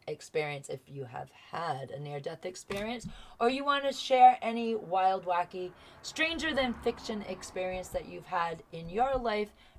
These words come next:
drop it in the comments or give me an email at coffeewithcarrieLynn at gmail dot com. And I'd love to share your experience one day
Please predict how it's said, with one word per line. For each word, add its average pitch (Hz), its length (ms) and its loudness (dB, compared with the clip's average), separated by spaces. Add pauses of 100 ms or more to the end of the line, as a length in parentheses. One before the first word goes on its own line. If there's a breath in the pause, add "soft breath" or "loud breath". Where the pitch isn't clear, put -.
(100)
drop 339 280 6
it 226 120 6
in 202 100 0
the 185 80 -2
comments 170 560 -6
or 160 140 -4
give 160 200 -10
me 160 140 -10
an 156 160 -12
email 160 500 -6
at 160 200 -4
coffeewithcarrieLynn 160 1120 -6
at 160 200 -8
gmail 160 480 -10
dot - 300 -2
com. 214 480 -2 (340 loud breath)
And 160 480 -4 (1000)
I'd 151 180 -6
love 170 220 -2
to - 100 -14
share 160 320 -2
your 165 300 -2
experience 160 760 -8
one 160 280 -8
day 151 340 -4